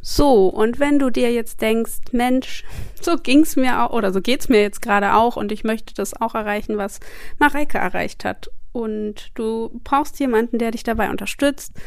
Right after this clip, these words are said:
dann würde ich mich natürlich freuen, dich kennenzulernen und einfach mal mit dir über deine Situation zu quatschen. Dafür kannst du dir einfach ein kostenloses Erstgespräch sichern und den Link dazu zu meinem Kalender findest du hier natürlich in den Shownotes,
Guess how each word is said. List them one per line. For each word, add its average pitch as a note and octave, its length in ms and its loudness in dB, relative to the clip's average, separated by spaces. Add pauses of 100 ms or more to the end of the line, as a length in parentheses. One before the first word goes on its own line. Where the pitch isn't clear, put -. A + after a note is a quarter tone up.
(540)
dann C4 300 2
würde C4+ 160 2
ich C4 120 0
mich A3 160 0
natürlich A3 400 0
freuen, G3 260 0
dich G3+ 140 -4
kennenzulernen A#3+ 580 4
und G3+ 140 -2
einfach A3+ 260 0
mal A3 160 2
mit G#3+ 160 -2
dir G#3 180 0
über G#3 180 0
deine G3+ 340 0
Situation A3 640 -4
zu - 180 -8
quatschen. - 680 -2 (680)
Dafür D4 400 2
kannst B3 360 -2
du C4 60 -2
dir A#3+ 220 2
einfach A3 520 -2
ein A3 460 0
kostenloses B3+ 460 0
Erstgespräch - 640 0
sichern A3+ 420 0
und G#3 240 0
den G3+ 140 0
Link B3 200 -2
dazu A#3 280 -4
zu - 160 -8
meinem F3+ 240 -2
Kalender C#4+ 440 0
findest B3+ 500 -4
du A3 80 -6
hier A#3 240 0
natürlich G#3+ 420 -2
in G3 100 -4
den - 160 -8
Shownotes, B3 600 2